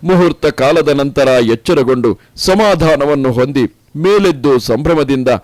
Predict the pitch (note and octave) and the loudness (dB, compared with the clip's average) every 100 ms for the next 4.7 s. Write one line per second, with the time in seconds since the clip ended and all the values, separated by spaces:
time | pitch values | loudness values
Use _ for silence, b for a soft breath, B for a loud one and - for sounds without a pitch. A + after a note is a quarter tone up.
0 | b b - F#3+ G#3 F3+ - D3+ C#3+ B2 | b b -4 0 0 0 0 0 0 -2
1 | E2+ A#2+ F#3+ G#3+ G#3 D3 C3 B2+ C3+ B2+ | 0 0 0 0 -2 0 0 0 0 0
2 | A#2+ F#2+ b b - G#3 A3+ G3+ - D3 | -2 -2 b b -2 0 2 0 0 -2
3 | F3+ G#3 F#3+ G#3+ F3 E3+ D3+ C#3 B2 - | -2 -2 0 0 0 0 0 0 0 -4
4 | C3 F#3+ E3 C3+ B2 A#2+ | -4 -2 0 0 2 0